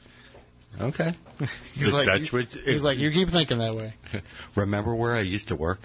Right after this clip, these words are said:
Speaker 2: That's true, but I
Speaker 1: <laughs>
Speaker 2: still would put my money on. He hangs around with, like, hockey players,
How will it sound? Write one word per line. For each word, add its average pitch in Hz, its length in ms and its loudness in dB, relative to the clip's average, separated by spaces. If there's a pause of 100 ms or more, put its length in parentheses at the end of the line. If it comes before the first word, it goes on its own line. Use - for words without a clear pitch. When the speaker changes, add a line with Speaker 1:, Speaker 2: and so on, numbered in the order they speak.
(100)
Speaker 2:
That's 214 220 4
true, 151 360 4
but 139 180 2
I 185 140 4
Speaker 1:
<laughs> - 140 -10
Speaker 2:
still 175 200 2
would 170 120 4
put 165 140 -2
my 156 140 -8
money 151 280 -6
on. 139 160 -6 (200)
He 196 120 -2
hangs 208 260 2
around 165 220 8
with, 127 260 2 (220)
like, 120 160 4
hockey 131 320 2
players, 110 460 2